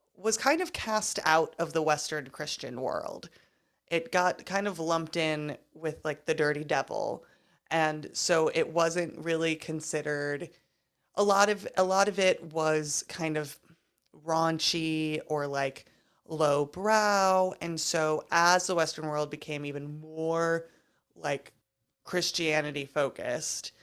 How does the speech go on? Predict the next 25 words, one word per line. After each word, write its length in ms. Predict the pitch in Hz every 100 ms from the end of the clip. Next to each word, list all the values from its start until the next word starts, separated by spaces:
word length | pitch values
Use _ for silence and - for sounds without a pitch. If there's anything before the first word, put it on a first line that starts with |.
| _ _ _ _ _ _ _ _ _ -
theater 260 | 214 208 208
kind 300 | 208 170 165
of 280 | 160 151 - _ 156
was 580 | 160 151 143 139 - - - _ _ _ _ _ _ _ _ _ _ _ _ _ -
thought 200 | 196 170
of 100 | 156
as, 100 | 147
like, 160 | 147 -
sinful 680 | - 151 139 143 123 117 -
and, 340 | 117 - - -
and 140 | 139 131
whatnot. 420 | - - - -
So 120 | 127
it's 120 | 120
kind 260 | - 156 143
of, 80 | -
like, 180 | -
thrown 260 | - 160 143
to 80 | -
the 80 | 151
side. 280 | - 180 -
So 180 | 175 165 - - - _ _
Roswitha 640 | 220 202 - 330 240 185 165
is 140 | 175
actually 520 | 180 180 185 165 160